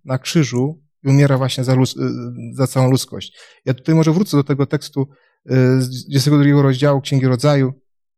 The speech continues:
I już nie będę, nie będę czytał w tej wiele tekstów, natomiast jeden werset tu jest bardzo ważny,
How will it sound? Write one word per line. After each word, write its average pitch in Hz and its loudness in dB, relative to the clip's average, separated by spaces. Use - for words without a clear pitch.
I 127 -2
już 127 4
nie 131 2
będę, 135 2
nie 135 2
będę 139 2
czytał 131 -2
w - -20
tej 139 -4
wiele 143 2
tekstów, 151 -4
natomiast 139 0
jeden 147 4
werset 147 -2
tu 143 -2
jest 127 -2
bardzo 139 -2
ważny, 135 0